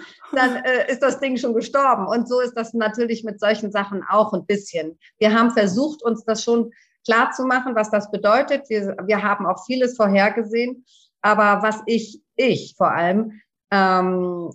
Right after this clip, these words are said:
im Wesentlichen unterschätzt habe, ist, was das für eine Veränderung für, für den Betrieb und auch für das Führen dieses Betriebes mit sich bringt, wenn man noch mehr Mitarbeiter hat. Also die hohe Zahl an Mitarbeitern,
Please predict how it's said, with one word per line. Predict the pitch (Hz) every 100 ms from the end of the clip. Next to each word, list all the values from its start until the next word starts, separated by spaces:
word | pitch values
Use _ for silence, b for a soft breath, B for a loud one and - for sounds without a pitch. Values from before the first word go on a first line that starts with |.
| -
im | 208 185
Wesentlichen | 240 311 285 233 220 214 214 196 190 185 185 _ _ _ -
unterschätzt | 320 349 302 - 240 240 -
habe, | 208 190 196
ist, | 220 233 240 _ _ _
was | 220 226
das | 233 226
für | 226
eine | 208 214
Veränderung | 208 226 208 277 285 226 220 220
für, | 214 208 196 190 190 _ - 196
für | 208 202
den | 196 196 190
Betrieb | 208 202 262 285 -
und | 202
auch | - 190 196
für | 226 190
das | 196 196 196 -
Führen | 277 302 208
dieses | 175 185 196
Betriebes | - 202 220 202 202
mit | 226 226
sich | 220 -
bringt, | 208 208 208 B B B -
wenn | 214
man | 214 202 202
noch | 247 285 -
mehr | 226
Mitarbeiter | 220 226 - - 131 139 139
hat. | 139 - _ _ _
Also | - 202 202
die | 196 202 185 185 180
hohe | 240 277 254
Zahl | - 208 202 196
an | 190 185 -
Mitarbeitern, | 202 233 262 254 247 247 240 240 233